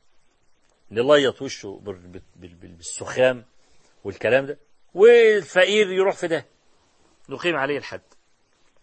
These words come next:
لحد ما رجم، لحد ما زنى يهودي بيهودية وجابوهم للنبي عليه الصلاة والسلام، فالنبي عليه الصلاة والسلام قال: "ما تجدون الرجم في كتابكم؟" قالوا له: "بنسخم وش-، وجوههم والكلام ده." قال: "طب هاتوا التوراة."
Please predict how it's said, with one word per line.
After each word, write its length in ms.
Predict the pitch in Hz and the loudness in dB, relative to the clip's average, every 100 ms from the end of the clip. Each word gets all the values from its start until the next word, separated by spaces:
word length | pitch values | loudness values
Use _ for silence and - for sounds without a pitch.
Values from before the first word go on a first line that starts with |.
| _ _ _ _ _ 117 | _ _ _ _ _ -14
لحد 360 | 127 208 165 | -4 -4 -2
ما 180 | 147 147 | 0 2
رجم، 340 | 160 143 127 - _ - _ - | 2 0 -4 -8 _ -20 _ -10
لحد 320 | 123 170 135 | -4 -4 -4
ما 220 | 127 120 | -4 -4
زنى 260 | 113 143 135 | -2 -4 -4
يهودي 400 | 110 120 127 110 | -6 -6 -10 -10
بيهودية 600 | 98 92 95 117 160 175 _ _ _ _ _ _ | -12 -10 -10 -8 -10 -12 _ _ _ _ _ _
وجابوهم 440 | 131 127 135 143 120 | -10 -8 -6 -8 -10
للنبي 360 | 113 110 131 | -12 -8 -6
عليه 120 | 110 | -6
الصلاة 200 | 104 110 - | -8 -16 -16
والسلام، 420 | 90 95 117 156 _ _ _ _ _ _ _ _ - | -14 -10 -10 -10 _ _ _ _ _ _ _ _ -6
فالنبي 280 | 185 196 | -6 -6
عليه 100 | 185 | -8
الصلاة 200 | 160 165 | -8 -12
والسلام 240 | 143 147 156 | -12 -4 -4
قال: 80 | 147 | -4
"ما 100 | 143 | -6
تجدون 460 | 143 123 127 135 | -8 -10 -10 -8
الرجم 360 | 127 127 120 110 | -8 -8 -10 -14
في 140 | 117 | -16
كتابكم؟" 540 | - 107 101 101 101 104 _ _ _ _ _ _ _ _ _ _ _ _ _ _ _ _ - | -16 -10 -10 -10 -16 -20 _ _ _ _ _ _ _ _ _ _ _ _ _ _ _ _ -4
قالوا 200 | 208 208 | -2 -4
له: 100 | 180 | -6
"بنسخم 600 | 165 139 180 - 135 135 | -10 -6 -6 -4 -10 -10
وش-، 460 | 123 120 117 110 131 | -12 -12 -12 -14 -14
وجوههم 800 | 120 117 113 113 131 - 117 113 | -12 -10 -10 -10 -12 -12 -18 -18
والكلام 520 | 107 104 120 123 120 | -20 -12 -6 -6 -6
ده." 140 | 123 | -10
قال: 160 | 123 113 | -10 -10
"طب 160 | 127 | -10
هاتوا 240 | 123 135 120 | -8 -12 -12
التوراة." 340 | 104 90 87 | -14 -14 -16